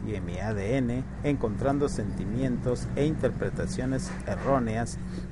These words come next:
tanto míos como adquiridos o heredados, que encuentre también todas las afecciones físicas, emocionales, mentales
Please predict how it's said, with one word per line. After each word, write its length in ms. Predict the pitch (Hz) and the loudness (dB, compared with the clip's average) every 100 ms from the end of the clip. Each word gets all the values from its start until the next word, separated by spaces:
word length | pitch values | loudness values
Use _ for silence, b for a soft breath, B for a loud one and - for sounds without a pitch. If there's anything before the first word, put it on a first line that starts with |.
| - | -2
tanto 440 | 117 113 - 92 | 0 0 -2 -2
míos 640 | 92 143 147 131 139 - - - | 2 2 4 2 0 -6 -8 -6
como 240 | 87 95 | -4 0
adquiridos 880 | 139 - - 101 123 127 117 113 - - | -2 -2 -6 -2 -2 0 -2 -4 -6 -8
o 160 | 104 101 | -6 -4
heredados, 800 | 101 92 90 82 73 - - - - B B B - | -2 -4 -2 -2 -2 -6 -8 -10 -10 B B B -2
que 80 | 120 | 0
encuentre 480 | 107 120 120 113 | 2 2 2 0
también 600 | 107 98 101 123 151 185 185 - - | -2 -4 -2 0 0 0 -6 -8 2
todas 260 | 127 135 | 4 4
las 200 | 123 104 | 2 -2
afecciones 680 | 95 - - - 123 117 110 | -4 -6 -8 -4 -2 -2 -4
físicas, 680 | - 151 - 151 165 165 - - 101 | -2 0 0 0 0 0 -4 -6 -4
emocionales, 960 | 101 143 - 117 123 120 123 120 - | -2 0 0 0 2 2 0 -2 -4
mentales 800 | 90 90 90 139 143 120 123 | -6 -4 0 4 4 4 2